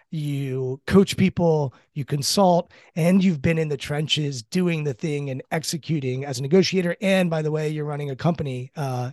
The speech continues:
and so leading other people as well. So you wear all these different hats. So I'm curious for you, what makes you feel most alive? Which of those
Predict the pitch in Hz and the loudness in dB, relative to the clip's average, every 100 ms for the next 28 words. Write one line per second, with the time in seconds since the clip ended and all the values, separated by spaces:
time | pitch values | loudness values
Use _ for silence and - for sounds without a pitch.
0 | - 143 127 151 139 127 - - _ 165 | -6 -6 -4 -2 -2 -4 -10 -20 _ -2
1 | 170 156 147 143 131 - 165 - 135 127 | 0 0 -2 -6 -6 -4 -4 -2 -6 -4
2 | 151 143 131 - - - - 180 196 202 | -2 -2 -4 -10 -18 -12 -2 4 6 6
3 | 196 170 175 165 151 123 123 151 131 - | 6 2 0 -2 -4 -4 -4 -2 -4 -6
4 | - - - _ _ - 175 170 196 185 | -10 -12 -20 _ _ 0 2 6 6 6
5 | - 170 170 180 165 143 160 214 208 185 | 2 -2 2 2 0 -2 -4 -2 -2 -4
6 | - 180 - 180 156 147 135 139 127 120 | -2 -4 -2 -2 -2 -4 -6 -8 -6 -6
7 | 120 120 180 - 190 139 151 147 139 123 | -6 0 0 2 0 0 2 2 0 -6